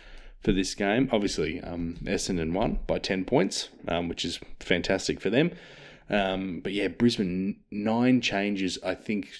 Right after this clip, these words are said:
six or seven of which were covid related. Um, yeah, this is a worry.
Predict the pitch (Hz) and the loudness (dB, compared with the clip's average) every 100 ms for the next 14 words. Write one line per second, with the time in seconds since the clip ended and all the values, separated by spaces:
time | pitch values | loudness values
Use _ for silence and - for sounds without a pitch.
0 | - _ - - - 113 - 107 92 - | -20 _ -8 -4 -2 -2 0 0 0 0
1 | 95 95 92 82 87 82 - - 87 85 | -2 -2 -4 -2 -4 -2 -6 -6 0 2
2 | 82 82 85 - - - - 82 82 85 | 2 2 0 -4 -12 -10 -4 -2 0 -2
3 | 82 - 85 85 80 85 90 - 85 73 | -2 -8 -6 -4 -2 0 0 0 -2 -2
4 | - - 85 85 87 85 87 85 - - | -8 -2 0 2 2 0 -2 -4 -8 -18
5 | - - - - - - - - - - | -20 -20 -20 -20 -20 -20 -20 -20 -20 -20
6 | - _ _ _ _ _ - 87 85 87 | -20 _ _ _ _ _ -4 0 2 0
7 | 98 113 104 87 87 82 80 78 | 0 2 2 2 0 0 -2 -6